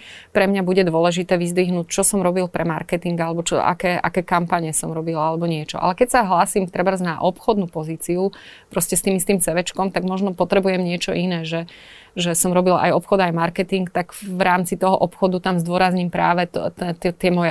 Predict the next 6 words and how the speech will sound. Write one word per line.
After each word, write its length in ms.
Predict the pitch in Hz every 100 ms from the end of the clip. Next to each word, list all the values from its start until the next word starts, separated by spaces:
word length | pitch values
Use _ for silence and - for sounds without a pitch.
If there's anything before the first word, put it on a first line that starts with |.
| -
obchodné 480 | 156 - 165 160 147
aktivity. 560 | 147 - 156 151 160 - - - - - - 202
Že 400 | 180 185 180 -
naozaj 560 | 190 180 190 196 190 180
je 60 | 175
dôležité, 460 | 175 180 175 185